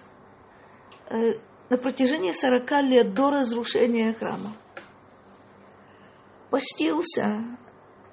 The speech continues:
для того, чтобы храм не был разрушен. Э, при разрушении храма он находится в очень-очень тяжелом состоянии, и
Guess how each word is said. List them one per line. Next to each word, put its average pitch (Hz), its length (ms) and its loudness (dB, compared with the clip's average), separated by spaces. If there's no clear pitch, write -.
для 240 160 -4
того, 254 280 2
чтобы 220 600 0
храм 240 240 0
не 233 120 2
был 214 200 0
разрушен. 214 600 -6
Э, 247 300 2
при 269 260 0
разрушении 247 840 0
храма 311 560 0
он 247 160 0
находится 240 1080 0
в - 260 -10
очень-очень 254 800 0
тяжелом 220 520 0
состоянии, 254 1000 -4
и 226 440 -4